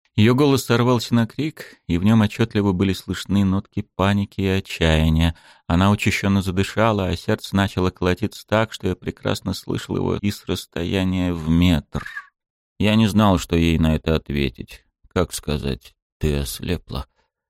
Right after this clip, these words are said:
Я надеялся, что, может быть, это просто временный эффект от пещеры. Может, сейчас это всё пройдёт? Но в глубине души я понимал, что это не так. Что-то мне подсказывало, что всё плохо. Моё появившееся шестое чувство.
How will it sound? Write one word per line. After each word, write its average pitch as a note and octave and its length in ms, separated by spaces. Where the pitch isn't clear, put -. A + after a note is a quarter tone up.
Я F#2+ 80
надеялся, G#2 560
что, F2+ 220
может G2 320
быть, - 200
это G#2 160
просто A2 360
временный D3+ 520
эффект - 360
от - 160
пещеры. E2 580
Может, G#2 320
сейчас - 520
это A2 160
всё - 240
пройдёт? A2+ 520
Но F#2+ 140
в E2+ 60
глубине F#2 360
души F2 300
я F2+ 160
понимал, E2 360
что - 200
это D2 180
не C#2+ 140
так. - 360
Что-то - 320
мне E2 160
подсказывало, D#2+ 680
что - 200
всё - 160
плохо. - 520
Моё G#2+ 300
появившееся A2 880
шестое G2+ 500
чувство. - 720